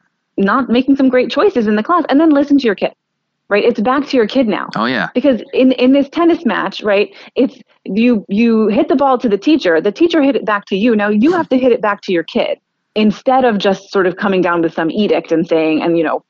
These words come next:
Speaker 1: wiping your hands and moving on. So now your kid has to come back with, like, "Oh, you're right, I am misbehaving," or, "Oh, you're right, I, this is hard." You know, whatever it is, get your kid to sort of acknowledge that. And then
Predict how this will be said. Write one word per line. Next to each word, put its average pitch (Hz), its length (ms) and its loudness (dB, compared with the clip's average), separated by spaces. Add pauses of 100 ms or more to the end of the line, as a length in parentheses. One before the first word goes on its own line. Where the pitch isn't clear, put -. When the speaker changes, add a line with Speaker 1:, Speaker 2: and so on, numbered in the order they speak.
(120)
Speaker 1:
wiping 170 280 0
your 165 100 2
hands 160 240 0
and 165 100 0
moving 165 220 0
on. - 180 -2 (360)
So 233 440 2
now 220 300 2
your 262 160 2
kid 370 200 0
has 311 140 0
to 240 80 -2
come 208 220 -2
back 185 260 -4
with, 175 180 0
like, 170 260 -2 (260)
"Oh, 190 480 0 (120)
you're 196 180 0
right, 185 280 0
I 156 80 -2
am 190 220 0
misbehaving," - 600 -4
or, 277 120 -2
"Oh, 185 140 2
you're 170 180 4
right, 170 220 0
I, - 180 -4
this 180 180 -2
is 202 180 2
hard." - 400 -6 (280)
You 175 80 -2
know, 160 80 2
whatever 202 420 2
it 185 60 2
is, 165 220 2
get 190 180 -2
your 220 100 -2
kid 220 200 -2
to 196 80 -2
sort 180 160 0
of 165 80 0
acknowledge 165 520 0
that. 180 280 -2 (380)
And 269 140 4
then 339 300 2